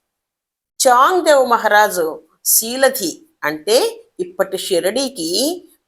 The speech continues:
పద్దెనిమిది కిలోమీటర్ల దూరంలో ఉన్న పుణతాంబే అనే ఊరిలో తపస్సు చేసుకుంటూ ఉండేవారు.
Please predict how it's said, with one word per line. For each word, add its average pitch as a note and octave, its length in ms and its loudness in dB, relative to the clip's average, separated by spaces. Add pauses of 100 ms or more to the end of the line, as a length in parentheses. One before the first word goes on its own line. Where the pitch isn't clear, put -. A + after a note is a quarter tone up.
పద్దెనిమిది A#3+ 580 -2
కిలోమీటర్ల B3+ 640 0
దూరంలో G#3 500 0
ఉన్న G3 540 0 (460)
పుణతాంబే G#3+ 720 4
అనే G3 180 0
ఊరిలో F#3+ 520 0
తపస్సు - 440 0
చేసుకుంటూ F#3+ 680 -8
ఉండేవారు. A3+ 640 0